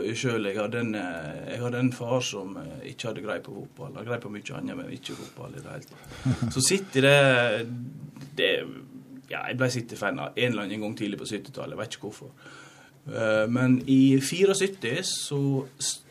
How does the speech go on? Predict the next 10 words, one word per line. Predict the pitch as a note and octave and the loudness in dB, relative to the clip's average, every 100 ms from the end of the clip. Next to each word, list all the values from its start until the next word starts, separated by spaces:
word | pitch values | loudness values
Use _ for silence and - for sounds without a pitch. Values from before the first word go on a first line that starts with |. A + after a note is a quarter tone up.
| - - - | -20 -20 -6
var | B2+ C#3+ D#3 C3+ | -4 0 0 2
det | A#2+ | 0
en | |
kar | C3 D3 C3+ | 0 2 0
i | |
Fredrikstad | B2+ C3+ C3 - - G#2 | 2 0 0 -6 -6 -8
som | - G#2+ | -8 -10
heter | - C3 | -2 2
Nils | C#3+ C3+ | 2 2
Martinsen. | B2 C3+ - - - C#3 | 2 0 -4 -8 -6 -6